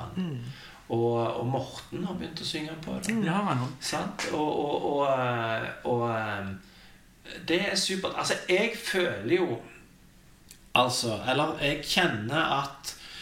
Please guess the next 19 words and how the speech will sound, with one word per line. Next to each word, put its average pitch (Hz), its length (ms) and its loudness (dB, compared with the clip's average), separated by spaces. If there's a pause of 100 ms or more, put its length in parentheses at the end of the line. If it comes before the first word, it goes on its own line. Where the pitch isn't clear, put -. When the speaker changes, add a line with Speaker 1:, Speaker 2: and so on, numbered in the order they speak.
(200)
Speaker 1:
stavangersken 156 760 4
sitter 160 440 2
i - 20 2
hele 127 260 0
kroppen 175 440 -2
min. 101 220 -6 (760)
At 123 200 -4
det 127 160 2
liksom 120 360 0
er, 117 260 0 (640)
selv 147 260 4
om 170 100 4
jeg 135 100 0
har 127 180 -2
bodd 151 220 -2
i 143 60 2
en 127 80 0
annen 131 220 0
by 131 100 0